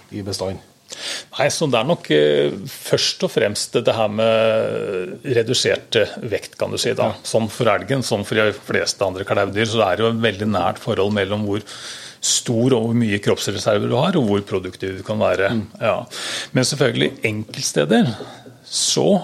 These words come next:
Speaker 2: er nok, eh, kanskje fortsatt, eller jeg tviler nesten på om det finnes steder nå hvor du har redusert kalveproduksjon som følge av skjeve kjønnsrater. Men hvis du går tilbake til nittitallet, og særlig her i Trøndelag,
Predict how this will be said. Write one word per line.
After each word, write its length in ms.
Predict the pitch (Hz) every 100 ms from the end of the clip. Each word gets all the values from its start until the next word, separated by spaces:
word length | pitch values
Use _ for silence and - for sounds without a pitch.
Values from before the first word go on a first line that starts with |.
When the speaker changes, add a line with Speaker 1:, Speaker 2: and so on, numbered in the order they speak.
| - -
Speaker 2:
er 180 | 95
nok, 300 | 95 117 -
eh, 420 | 127 120 120 120 - 160 - _
kanskje 840 | - - 156 139 110 90 80 - 80
fortsatt, 480 | - - - - -
eller 360 | 110 104 104
jeg 120 | - -
tviler 360 | - 113 104
nesten 240 | 120 - 98
på 80 | 95
om 80 |
det 80 | 107
finnes 380 | - 92 101 -
steder 260 | - 101 98
nå 140 | 101 95
hvor 100 | 98
du 80 | 98
har 240 | 110 107 - - - -
redusert 920 | - 104 107 - - 123 104 110 117 -
kalveproduksjon 880 | 131 98 95 110 107 120 117 123 151
som 200 | 147 120
følge 240 | 113 107
av 220 | 107 113 -
skjeve 160 | 117
kjønnsrater. 600 | 113 110 - 107 - 190 190 - - - -
Men 80 | -
hvis 120 | 120 131
du 20 |
går 160 | 131 135
tilbake 480 | 120 104 101 107 -
til 80 | 156
nittitallet, 880 | 127 - - 131 139 160 226 180 -
og 80 | -
særlig 480 | - - 147 110 117
her 160 | 123 135
i 40 |
Trøndelag, 420 | 139 123 160 220